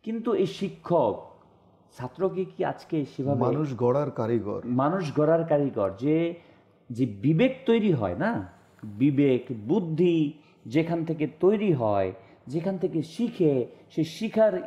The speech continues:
Speaker 1: স্থান হচ্ছে শিক্ষা প্রতিষ্ঠান। সেটা ধর্মীয় শিক্ষা হোক, আহ, কিংবা দুনিয়াবি শিক্ষা প্রতিষ্ঠান হোক, দুনিয়াবি শিক্ষাই হোক না কেন, যে শিক্ষাই হোক না কেন। তো প্রিয় ইসলামী ভাইরা, আহ, যারা আমরা আজকে এ, শিক্ষা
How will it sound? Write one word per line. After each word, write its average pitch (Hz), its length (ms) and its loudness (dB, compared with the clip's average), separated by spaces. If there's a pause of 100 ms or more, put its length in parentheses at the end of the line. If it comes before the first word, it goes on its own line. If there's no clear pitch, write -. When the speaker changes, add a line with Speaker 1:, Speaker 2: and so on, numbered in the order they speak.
Speaker 1:
স্থান 165 300 0
হচ্ছে 226 360 -2 (400)
শিক্ষা 226 320 -2
প্রতিষ্ঠান। 110 520 -4 (220)
সেটা 233 220 -2
ধর্মীয় 165 460 0
শিক্ষা 170 340 -2
হোক, 151 320 0 (380)
আহ, 131 180 -2
কিংবা 143 360 2 (120)
দুনিয়াবি 175 500 2 (240)
শিক্ষা 147 300 -2
প্রতিষ্ঠান 117 480 -4
হোক, 104 100 -4
দুনিয়াবি 123 340 -2
শিক্ষাই 110 380 -4
হোক 101 240 -6
না 95 80 -10
কেন, 90 240 -10 (400)
যে 175 140 2
শিক্ষাই 180 340 -4
হোক 131 160 -4
না 113 120 -4
কেন। 95 220 -8 (300)
তো - 60 -12
প্রিয় 220 200 -6
ইসলামী 175 380 -4
ভাইরা, 131 200 4
আহ, 120 680 -4 (540)
যারা 120 300 0
আমরা 113 260 0
আজকে 107 380 -4 (300)
এ, 107 260 -2
শিক্ষা 127 720 -2